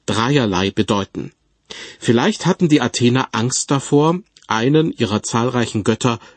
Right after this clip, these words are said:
übersehen zu haben. Der Altar für den unbekannten Gott wäre demnach eine Vorsichtsmaßnahme, um diesen Gott versöhnlich zu stimmen.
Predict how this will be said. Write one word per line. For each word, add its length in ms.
übersehen 640
zu 260
haben. 420
Der 100
Altar 380
für 120
den 180
unbekannten 720
Gott 280
wäre 280
demnach 520
eine 260
Vorsichtsmaßnahme, 1500
um 140
diesen 300
Gott 240
versöhnlich 720
zu 160
stimmen. 460